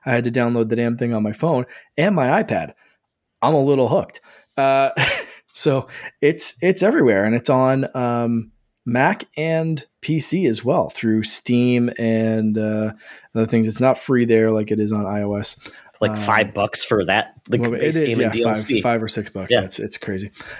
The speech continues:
Speaker 1: Uh, and you can get the D L C and the soundtrack for, like, ten. It's, it's wild.
Speaker 2: Yeah.
Speaker 1: Um, so for anyone unfamiliar, this is a roguelike R P G, old school style, like, kinda eight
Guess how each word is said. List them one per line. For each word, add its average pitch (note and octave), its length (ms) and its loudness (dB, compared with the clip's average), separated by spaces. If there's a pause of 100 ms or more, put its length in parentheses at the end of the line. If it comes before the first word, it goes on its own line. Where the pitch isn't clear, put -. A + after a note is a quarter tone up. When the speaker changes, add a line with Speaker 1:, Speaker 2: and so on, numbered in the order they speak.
(140)
Speaker 1:
Uh, G#2+ 280 0
and C3 140 0
you C3+ 60 4
can B2 100 -4
get B2 140 2
the - 80 -4
D B2 120 4
L A#2+ 120 4
C A#2 340 0
and A2 160 -2
the G#2+ 60 -2
soundtrack A2+ 640 0
for, - 100 -6
like, F#2 220 -6
ten. A2 360 0
It's, - 300 -2
it's D3 160 -4
wild. G2 300 2 (480)
Speaker 2:
Yeah. B2+ 260 4
Speaker 1:
Um, A#2 240 0 (920)
so B2+ 100 -4
for C3+ 80 2
anyone F3 240 4
unfamiliar, C3 720 2
this C#3 260 2
is C#3 360 2 (340)
a A#2 420 2 (220)
roguelike D3+ 800 2 (260)
R C#3 160 4
P D3+ 240 0
G, A#2+ 640 0 (560)
old D3+ 240 2
school C#3 400 2
style, A#2+ 420 2
like, A2 220 0
kinda A#2 360 -2
eight B2+ 300 -4